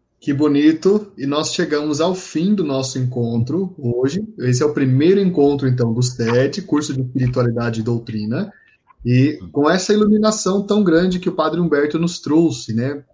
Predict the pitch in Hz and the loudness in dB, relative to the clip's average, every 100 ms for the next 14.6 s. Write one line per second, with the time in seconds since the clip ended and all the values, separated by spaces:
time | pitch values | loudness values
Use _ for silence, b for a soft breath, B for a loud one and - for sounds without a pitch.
0 | _ 131 135 127 151 160 - 135 143 139 | _ -4 0 0 0 -2 -8 -6 -2 0
1 | 156 156 _ _ 151 135 113 - - - | 0 -2 _ _ -2 0 -2 -6 -16 -6
2 | 120 113 113 _ _ _ 120 131 139 127 | -4 -4 -8 _ _ _ 0 2 2 2
3 | 139 135 123 156 175 - 127 123 123 117 | 2 0 -2 -2 -4 -2 -2 0 0 0
4 | 127 127 127 127 151 - 120 113 110 B | -2 -2 -6 -4 -6 -6 -8 -8 -10 B
5 | B 90 B B - 135 143 131 180 190 | B -20 B B -2 0 0 2 4 4
6 | 160 165 147 135 131 131 131 - 123 120 | 2 2 0 0 2 2 0 -2 -2 0
7 | 123 147 170 151 160 156 160 170 135 120 | 0 0 -4 -4 -2 -2 -2 -4 -2 -4
8 | 110 _ _ _ _ _ _ _ 139 196 | -4 _ _ _ _ _ _ _ 2 4
9 | 220 220 - 139 123 120 - - 127 131 | 4 -2 -2 -2 0 -4 -6 -4 -2 0
10 | 151 135 143 156 202 - 135 135 156 170 | 0 -2 -2 -4 -4 -6 -4 0 0 0
11 | 180 - 160 160 - 139 196 - 170 160 | -4 -2 -2 -4 -4 0 0 2 0 0
12 | 131 123 139 127 123 135 131 135 139 151 | -2 -2 0 -2 0 -2 -2 -2 -2 -2
13 | 156 170 - 160 160 156 165 131 123 - | -2 -4 -4 -6 -4 -4 -4 -4 -4 -4
14 | 170 175 _ 175 156 123 | -4 -6 _ -2 -2 -4